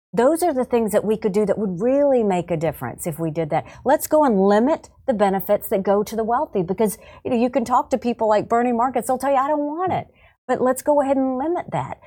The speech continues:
So, you know, these are truths that we have to acknowledge. Don't run from it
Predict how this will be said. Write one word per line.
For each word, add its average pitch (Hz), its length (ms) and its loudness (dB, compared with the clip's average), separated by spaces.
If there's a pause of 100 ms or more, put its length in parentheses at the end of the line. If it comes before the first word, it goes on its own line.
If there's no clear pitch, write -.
(140)
So, 269 320 0
you 285 140 0
know, 254 200 2
these 320 300 4
are 247 120 4
truths - 520 -4
that - 140 0
we 240 160 0
have 202 320 -6
to 220 120 -2
acknowledge. 185 460 -4
Don't 349 220 0
run 180 420 2
from 143 300 -4
it 156 160 -4